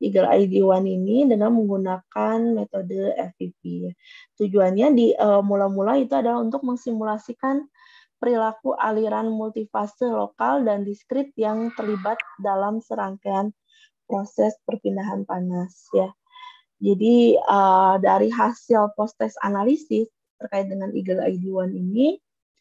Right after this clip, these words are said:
ini diperoleh beberapa informasi yang,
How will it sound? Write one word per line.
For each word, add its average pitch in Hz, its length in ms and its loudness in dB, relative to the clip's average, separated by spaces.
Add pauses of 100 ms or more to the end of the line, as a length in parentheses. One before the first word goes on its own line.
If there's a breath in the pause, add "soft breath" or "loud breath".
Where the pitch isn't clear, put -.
(440 soft breath)
ini 254 160 4
diperoleh 240 880 4
beberapa 208 480 0
informasi 226 880 -2
yang, 202 160 -4